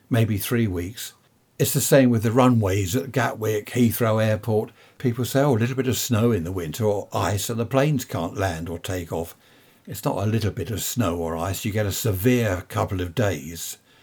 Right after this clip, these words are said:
out of three hundred and sixty-five days. That's why they don't heat the runway, you know, to all that expense heating the runway for a couple of days of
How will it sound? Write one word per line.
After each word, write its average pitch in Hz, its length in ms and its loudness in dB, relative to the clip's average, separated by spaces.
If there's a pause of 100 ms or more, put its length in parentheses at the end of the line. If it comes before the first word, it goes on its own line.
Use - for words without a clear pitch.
(260)
out 120 280 4
of 104 140 0
three 120 320 4
hundred 101 340 2
and 90 160 -4
sixty-five 110 800 -2
days. 80 440 -10 (280)
That's 123 320 -2
why 117 140 4
they 117 140 4
don't 120 320 6
heat 127 260 4
the 123 100 -4
runway, 123 420 0
you 113 100 -2
know, 123 160 4
to 123 180 -6
all 143 220 2
that 120 180 0
expense 98 540 -4
heating 104 400 -2
the 95 80 -4
runway 98 560 -4 (360)
for - 140 2
a 110 60 4
couple 123 320 2
of 117 100 -2
days 123 320 2
of 101 280 -4